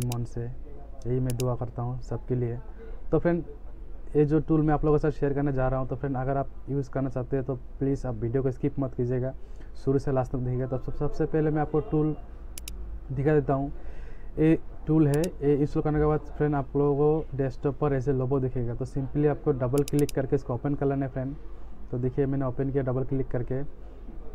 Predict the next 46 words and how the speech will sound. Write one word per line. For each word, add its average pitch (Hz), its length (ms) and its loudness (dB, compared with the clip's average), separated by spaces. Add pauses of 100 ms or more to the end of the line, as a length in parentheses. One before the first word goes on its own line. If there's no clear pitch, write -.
(500)
ये 135 140 0
tool 147 200 4
अभी 135 140 2
open 143 240 0
हो 131 140 -2
रहा 131 120 0
है। 135 140 -4 (520)
और 117 80 -2
फ्रेंड, 170 260 2
ये 170 80 0 (120)
tool 175 240 6
actually 170 340 2
ये 170 300 6 (340)
ओ-, 135 140 0 (400)
free 170 300 6
नहीं 170 280 6
है, 160 240 2
लेकिन 151 240 4
आप 139 160 2
लोगों 151 160 6
के 156 120 4
लिए 156 160 6
free 143 260 0
करवाता 139 360 0
हूँ 135 100 -2
मैं। 131 220 -2 (500)
इसमें 135 280 -2
आपका 143 200 2
serial 143 380 6
की 143 180 2
सारे 131 300 0
कुछ 139 160 0
देने 131 240 0
पड़ते 127 260 -2
हैं, 127 100 0
तो 139 160 -2
मैं 143 320 0 (260)
आप 131 140 0
लोगों 143 160 4
को 143 120 2
सारे 139 340 2
कुछ 139 180 2
दिखाऊंगा 135 480 2
step 135 380 0
by 135 160 4
step। - 340 -4